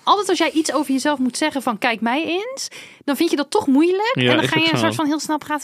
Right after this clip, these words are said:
Speaker 1: van, "Mijn, ik verstaan." Maar, eh, neem nou eens ruimte in, want straks moet je een klacht indienen. Dan moet je die ruimte ook innemen.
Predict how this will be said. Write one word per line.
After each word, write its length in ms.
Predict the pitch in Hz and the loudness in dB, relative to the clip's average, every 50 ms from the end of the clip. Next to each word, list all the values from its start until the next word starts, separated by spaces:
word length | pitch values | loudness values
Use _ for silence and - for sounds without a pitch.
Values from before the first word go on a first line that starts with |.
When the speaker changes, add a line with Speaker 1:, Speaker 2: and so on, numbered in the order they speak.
| 302 294 | -4 -4
Speaker 1:
van, 80 | 277 | -2
"Mijn, 340 | 269 294 285 294 294 294 285 262 240 | -2 -2 -2 -2 -2 -2 -2 -2 -4
ik 40 | 285 | -4
verstaan." 280 | - - - 330 285 | -8 -2 0 0 2
Maar, 140 | 262 277 240 | 2 0 -2
eh, 180 | 220 220 254 240 233 262 254 240 247 254 - - - | -2 -8 -12 -12 -10 -10 -10 -10 -8 -10 -10 -12 -4
neem 140 | - 392 415 | -2 0 2
nou 80 | 403 403 | 2 2
eens 100 | 392 320 330 | 2 4 4
ruimte 360 | 302 277 254 233 214 254 202 | 2 2 2 2 0 0 0
in, 180 | 233 285 403 - _ | 0 -2 -2 -6 _
want 120 | 277 285 269 | -4 -4 -2
straks 160 | - 381 - | -2 -2 0
moet 80 | - 320 | 0 0
je 60 | 302 | 2
een 60 | 269 | 2
klacht 220 | - 359 392 - - | 2 0 0 0 0
indienen. 240 | 269 233 208 240 233 | -2 0 0 2 2
Dan 80 | 247 269 | 2 2
moet 60 | 285 | 2
je 60 | 277 | 2
die 80 | 277 285 | 2 0
ruimte 260 | 285 302 302 - 311 370 | 0 0 0 0 -2 -2
ook 100 | 381 - | -2 -2
innemen. 360 | 285 247 226 202 196 202 208 | -2 -2 -2 -2 -2 -4 -6